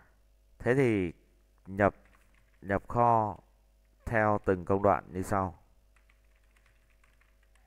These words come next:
Như sau. Cái phần này là tôi nói cho rõ ràng này. Chúng ta nhập lần thứ nhất, ví dụ nợ một năm bốn một một,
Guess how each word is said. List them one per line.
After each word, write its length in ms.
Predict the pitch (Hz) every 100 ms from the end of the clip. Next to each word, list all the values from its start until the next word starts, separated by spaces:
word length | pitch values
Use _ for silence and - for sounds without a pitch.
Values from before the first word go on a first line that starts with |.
| _ _ - _ _ _ _ _ _ -
Như 80 | 87
sau. 360 | - 92 85 - - - _ _ _ -
Cái 120 | 147
phần 200 | 165 131
này 180 | 120 117
là 100 | 113
tôi 220 | 131 131
nói 200 | 117 120
cho 120 | 135
rõ 200 | 131 131
ràng 240 | 139 117
này. 260 | 107 95 76 - - -
Chúng 140 | 101 110
ta 360 | 117 107 92 87
nhập 260 | 101 -
lần 140 | 101 95
thứ 80 |
nhất, 260 | 104 131 139 _ -
ví 100 | 104
dụ 180 | 117 85
nợ 340 | 98 82 50
một 300 | 90 95 90 85
năm 380 | 101 104 104
bốn 280 | 95 87 107
một 140 | 101 82
một, 240 | 90